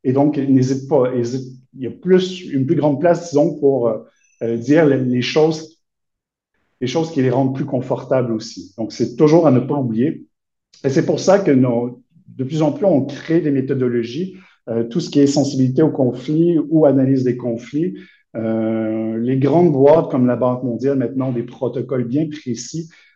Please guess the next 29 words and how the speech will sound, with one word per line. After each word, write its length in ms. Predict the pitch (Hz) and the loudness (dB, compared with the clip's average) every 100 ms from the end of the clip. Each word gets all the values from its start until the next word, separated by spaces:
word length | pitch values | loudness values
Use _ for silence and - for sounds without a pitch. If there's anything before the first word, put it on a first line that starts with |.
| _ | _
euh, 320 | 113 110 110 107 | -8 -6 -6 -2
pour 300 | 151 131 131 | 2 2 2
créer 240 | - 175 190 | -2 0 2
un 140 | 156 | 2
cycle 560 | 123 - 180 196 - - _ _ _ | 0 -2 0 0 -4 -16 _ _ _
où 100 | - | -4
est-ce 140 | 151 156 | -4 -2
qu'on 160 | 143 127 - | -4 -4 -4
vérifie 500 | 123 147 143 131 170 | -2 -2 0 -4 -6
constamment 640 | - 180 175 - 147 147 165 | -2 -2 0 2 4 4 2
ces 160 | - | 0
données 320 | 127 127 139 165 | -2 0 2 0
et 40 | |
on 120 | 120 | -2
remet 360 | 117 151 160 170 | -2 0 0 0
en 120 | 165 | -4
question 540 | 151 131 131 - 151 | -4 -6 -6 -6 -4
ces 200 | 147 - | -4 -8
confirmations 560 | 135 123 131 123 110 131 | -8 -10 -6 -6 -6 -8
de 80 | 113 | -10
billets. 260 | 98 101 _ _ _ _ _ _ _ | -12 -20 _ _ _ _ _ _ _
Euh, 720 | 113 104 101 101 101 98 101 - - - - | -12 -10 -10 -10 -10 -10 -10 -12 -18 -16 -2
mais 160 | 127 | 2
là, 120 | 135 | 6
le 140 | 180 135 | 6 6
truc, 280 | - 170 185 | 4 0 0
c'est 240 | - 123 | 0 -2
que, 380 | - 120 117 113 104 | 2 0 2 -2 -2
voilà, 380 | 113 107 - | -2 -2 -4